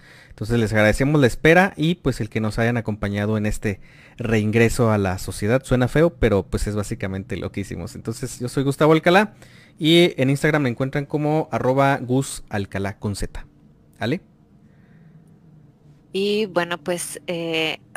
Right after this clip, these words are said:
Speaker 2: un gran programa. A todos nos da gusto estar aquí de regreso con todos ustedes.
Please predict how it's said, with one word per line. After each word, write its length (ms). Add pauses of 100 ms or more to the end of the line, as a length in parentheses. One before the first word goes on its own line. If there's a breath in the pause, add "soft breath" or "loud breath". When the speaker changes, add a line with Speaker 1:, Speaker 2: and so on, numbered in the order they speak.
(120)
Speaker 2:
un 240
gran 240
programa. 640
A 100
todos 280
nos 180
da 100
gusto 260
estar 460
aquí 240
de 80
regreso 420
con 200
todos 260
ustedes. 560